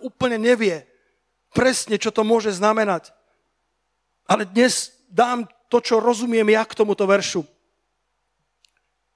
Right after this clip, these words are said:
A skúmajte. Kto má uši, nech počuje,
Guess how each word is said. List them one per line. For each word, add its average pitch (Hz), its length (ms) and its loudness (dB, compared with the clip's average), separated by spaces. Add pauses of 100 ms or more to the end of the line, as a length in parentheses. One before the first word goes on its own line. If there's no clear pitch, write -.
(140)
A 170 80 -4
skúmajte. 190 640 -6 (580)
Kto 185 300 0
má 254 320 0
uši, 254 320 0
nech 214 240 0
počuje, 226 580 0